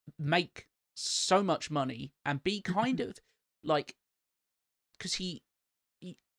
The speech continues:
Speaker 1: if he'd have kept making films, people would have just gone, "Oh, The Love Guru was just a blip." I'm, like, I'm sure. Who who knows? But, I mean, it could have, it could have made some total dreck, but, um,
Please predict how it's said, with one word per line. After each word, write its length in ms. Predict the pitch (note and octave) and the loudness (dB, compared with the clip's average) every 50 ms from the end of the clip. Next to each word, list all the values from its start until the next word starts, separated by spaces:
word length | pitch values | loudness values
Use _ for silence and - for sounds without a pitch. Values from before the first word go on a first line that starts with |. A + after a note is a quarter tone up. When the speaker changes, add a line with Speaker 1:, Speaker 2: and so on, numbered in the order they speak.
| _ _ - | _ _ -4
Speaker 1:
if 140 | E3+ D#3 | -2 0
he'd 120 | - A3 G#3+ | 2 4 4
have 160 | G#3 - - | 4 2 2
kept 300 | - B3 C#4 C4 - - | 0 0 0 0 -2 -4
making 380 | G#3+ G#3 A3 - - - E3+ D3+ | -2 -2 -2 -4 -4 -8 -8 -2
films, 640 | - - G#3+ E3 B2 G#2+ G2+ F2 D2 - - - - _ _ _ _ - | 2 4 4 4 2 -4 -10 -12 -10 -8 -8 -8 -10 _ _ _ _ -10
people 260 | - F#3+ F#3+ - G3 E3+ | -8 -6 -4 -2 -2 -2
would 100 | F3 D#3+ | 0 -2
have 100 | D3 - | -2 -2
just 200 | - D3+ - - | -4 -4 -2 2
gone, 260 | D#3 D3 D3 C#3 C3+ - | 2 2 2 2 0 0
"Oh, 120 | - F3 E3 | 2 2 2
The 80 | D#3 E3+ | 4 4
Love 200 | F3 F3 D#3+ - | 4 2 2 2
Guru 220 | - E3 D3 D3 C#3 | 0 0 0 0 0
was 140 | C#3 C3+ | 0 -4
just 180 | - - - - | -6 -6 -6 -6
a 40 | C#3+ | -6
blip." 440 | - - C3+ B2+ - - - - - _ _ _ _ _ _ - | -6 -6 -10 -10 -10 -12 -18 -20 -20 _ _ _ _ _ _ -8
I'm, 180 | C#3+ C3 C3 B2+ _ _ _ - - | -6 -6 -6 -6 _ _ _ -12 -8
like, 200 | C3 B2+ D#2 D2+ | -8 -8 -6 -6
I'm 100 | G2 C3+ | -6 -6
sure. 440 | - - - - C#3 - - G2 - _ _ _ _ _ _ _ _ _ _ _ _ _ _ _ - | -4 -4 -4 -4 -4 -6 -8 -14 -18 _ _ _ _ _ _ _ _ _ _ _ _ _ _ _ -8
Who 120 | C#3 D3 - - | -6 -6 -2 2
who 140 | D3+ F3+ D3 | 2 4 4
knows? 260 | C3+ F#2+ - C3 - | 2 0 -2 -6 -6
But, 220 | - - C#3 C3 - | -2 -2 -2 0 0
I 120 | C#3+ C#3 | 0 0
mean, 120 | C3+ C3+ C3+ | 0 0 -2
it 100 | C3 - | -2 -2
could 100 | - C#3 | 0 0
have, 120 | C#3 B2 - | 0 -2 -4
it 160 | - C#3+ - | -8 -6 -2
could 100 | - G3 | 0 0
have 140 | D#3 C#3 - | 0 -2 -2
made 220 | B2+ A#2+ B2+ C3+ _ _ _ - | -4 -6 -6 -8 _ _ _ -16
some 200 | - - - B2+ | -12 -10 -10 -4
total 320 | - - D#3+ C#3 - - | 0 2 2 2 2 -2
dreck, 280 | - - F2 E2 - - - - | -10 -8 -8 -8 -8 -8 -4 -2
but, 180 | D3 B2 - - _ _ _ _ _ _ _ _ _ - | -2 -2 -2 -6 _ _ _ _ _ _ _ _ _ 0
um, 420 | C#3 C#3+ C3 B2+ B2+ C3 C3 - | 2 4 4 2 0 -2 -8 -8